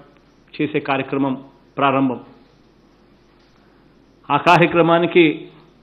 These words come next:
పబ్లిసిటీ రాకూడదు అని చెప్పి ఈ కార్యక్రమం. పదకొండు ఫిబ్రవరి రెండు వేల ఇరవై రొంపిచెర్లలో వేణుగోపాలస్వామి గుడి విగ్రహాల ధ్వంసం. అలాగే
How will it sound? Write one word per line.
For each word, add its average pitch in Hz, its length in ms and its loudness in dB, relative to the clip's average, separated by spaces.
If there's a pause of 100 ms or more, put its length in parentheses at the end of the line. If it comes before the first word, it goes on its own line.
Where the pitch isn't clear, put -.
(1500)
పబ్లిసిటీ 165 440 0
రాకూడదు 170 580 2
అని 156 160 0
చెప్పి 151 440 -2 (380)
ఈ 143 80 4
కార్యక్రమం. 139 560 -2 (960)
పదకొండు 190 460 6
ఫిబ్రవరి 185 500 4
రెండు 170 220 2
వేల 170 160 4
ఇరవై 156 420 6 (1900)
రొంపిచెర్లలో 190 1000 6
వేణుగోపాలస్వామి 185 1000 6
గుడి 165 180 4
విగ్రహాల 165 440 4
ధ్వంసం. 147 480 0 (1400)
అలాగే 175 520 8